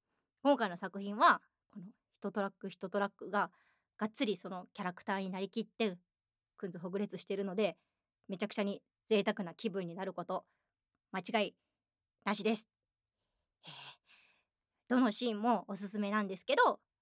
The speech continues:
私が一番、この、楽しいおすすめなのは、保育士さんのターンで、本当にこのスタジオに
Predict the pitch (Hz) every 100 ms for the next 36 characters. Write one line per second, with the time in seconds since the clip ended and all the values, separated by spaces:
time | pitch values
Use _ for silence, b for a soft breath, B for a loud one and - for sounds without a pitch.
0 | _ _ - 233 226 226 220 302 330 269
1 | 190 _ _ _ _ _ _ _ _ -
2 | 165 - _ _ _ _ - 196 202 180
3 | 175 208 214 240 208 247 220 b b b
4 | _ - - 214 262 - - 277 196 180
5 | 196 180 196 233 - _ _ _ _ _
6 | 226 220 208 202 185 180 - - 185 185
7 | 180 180